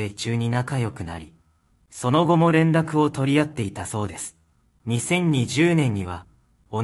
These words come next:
じ青色のニットを着たり、同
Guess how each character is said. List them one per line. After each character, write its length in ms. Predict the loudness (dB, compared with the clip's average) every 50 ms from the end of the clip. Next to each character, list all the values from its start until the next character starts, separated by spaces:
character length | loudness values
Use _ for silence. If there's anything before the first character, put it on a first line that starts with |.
| 0 0
じ 180 | 0 0 0 2
青 260 | 2 4 4 4 4
色 200 | 4 4 2 2
の 100 | 4 4
ニ 180 | 4 4 2 0
ッ 100 | -4 -6
ト 140 | -6 -6 -6
を 60 | -6
着 120 | -8 -10
た 120 | -10 -10 -10
り、 160 | -10 -12 -18 _ _ _ _ _ _ _ _ _ _ _
同 120 | -4 -2